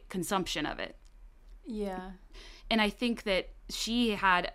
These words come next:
Speaker 1: a response that's kind of a marker of immaturity where you're not, like,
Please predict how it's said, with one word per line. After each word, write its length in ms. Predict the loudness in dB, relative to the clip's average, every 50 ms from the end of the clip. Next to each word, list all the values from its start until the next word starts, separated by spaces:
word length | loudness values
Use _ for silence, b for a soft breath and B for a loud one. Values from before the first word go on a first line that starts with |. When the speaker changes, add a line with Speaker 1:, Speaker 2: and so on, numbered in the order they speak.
| -4 -4
Speaker 1:
a 80 | -2
response 560 | -2 -2 -6 -4 0 4 4 4 4 4 0 -4
that's 160 | -10 -12 -8
kind 160 | -6 -6 -2
of 60 | -2
a 100 | -2 0
marker 400 | 0 2 2 2 0 0 -2 -4
of 100 | -2 -2
immaturity 600 | 0 -2 -2 -2 -2 -2 0 0 0 0 0 -2
where 120 | 0 0 0
you're 120 | 2 2
not, 300 | 2 4 4 2 2 2
like, 360 | 0 -2 -2 -2 -6 -10 -20